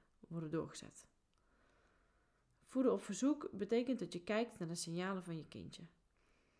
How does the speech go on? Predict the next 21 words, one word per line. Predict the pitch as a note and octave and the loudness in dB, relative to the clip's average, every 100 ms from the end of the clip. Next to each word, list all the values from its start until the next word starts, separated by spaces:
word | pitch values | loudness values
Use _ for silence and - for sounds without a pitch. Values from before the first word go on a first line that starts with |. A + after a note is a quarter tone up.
| _ _ _ _ | _ _ _ _
Dat | - G3 | -4 -2
betekent | G3+ G#3 G3+ | 2 2 2
dus | F#3+ | 0
niet | G#3+ B3 A3 - | 4 4 4 0
dat | F3+ F3 | -6 -4
je | F3+ | -2
moet | E3+ | -2
wachten | D#3+ D3+ - | -2 -4 -4
totdat | F#3+ E3 E3+ E3 | -8 -6 -8 -8
je | F3 | -8
kindje | - D3+ F3 | -6 -6 -6
gaat | F#3 F3 | -8 -8
huilen. | - F#3+ G#3 F#3+ D3+ - _ _ _ | -6 2 4 2 -2 -10 _ _ _
Want | - E3+ | -8 -2
huilen | E3+ A3 A3 | 2 4 4
is | F3+ | 2
een | D#3+ | 0
laatste | E3 F#3+ C4 - | 0 2 0 -4
schreeuw | A3 - F#3+ F3 | -6 -4 -4 -2
om | D#3+ | -4
aandacht. | - D3 D3 E3 - | -6 -8 -8 -12 -18